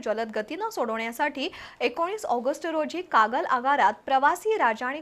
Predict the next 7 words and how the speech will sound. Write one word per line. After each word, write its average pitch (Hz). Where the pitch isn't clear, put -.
कामगार 233
पालक 226
दिन 233
साजरा 220
करण्यात 208
येणार 208
आहे. 220